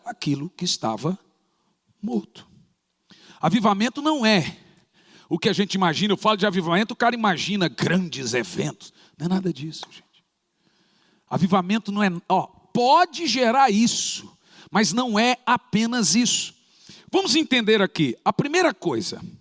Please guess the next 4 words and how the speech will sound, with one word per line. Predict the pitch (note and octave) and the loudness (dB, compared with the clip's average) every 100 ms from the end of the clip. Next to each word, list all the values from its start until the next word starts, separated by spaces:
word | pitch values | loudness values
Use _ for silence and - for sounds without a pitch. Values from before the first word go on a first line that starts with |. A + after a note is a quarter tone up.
| _ _ - _ _ _ - | _ _ -20 _ _ _ -4
um | A#3+ C4+ | 0 2
avivamento | G#3+ F#3+ F3+ C3+ C3 C#3+ - D#3+ D#3+ _ - | 2 2 0 -2 -6 -6 -6 -8 -8 _ -2
não | G#3 D#4 G4 A4+ B4 F4 | 0 4 4 6 2 0
virá | G#4+ D#4 G#3+ A3+ C4 A#3 - | 2 4 6 6 6 2 -6